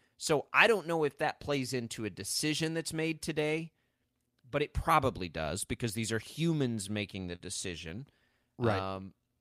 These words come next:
Speaker 1: and so that's another thing that I think K U has done really well in this. And if you wonder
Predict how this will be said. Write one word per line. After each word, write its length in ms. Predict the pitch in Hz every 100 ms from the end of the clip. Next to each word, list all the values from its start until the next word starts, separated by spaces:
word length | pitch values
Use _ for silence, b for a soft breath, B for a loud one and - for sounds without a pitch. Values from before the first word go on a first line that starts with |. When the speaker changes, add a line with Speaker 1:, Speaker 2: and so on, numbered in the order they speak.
| _ 135
Speaker 1:
and 160 | 131
so 160 | - 147
that's 280 | 147 151 165
another 340 | 156 156 147
thing 260 | - 127 117
that 100 | 110
I 100 | 110
think 260 | 127 117
K 120 | - 120
U 160 | 113
has 180 | 110 101
done 220 | - 107
really 320 | 98 101 95 92
well 500 | 90 135 151 143 123
in 180 | 101 98
this. 260 | 85 82 -
And 100 | 101
if 120 | -
you 100 | 110 90
wonder 540 | 117 127 117 104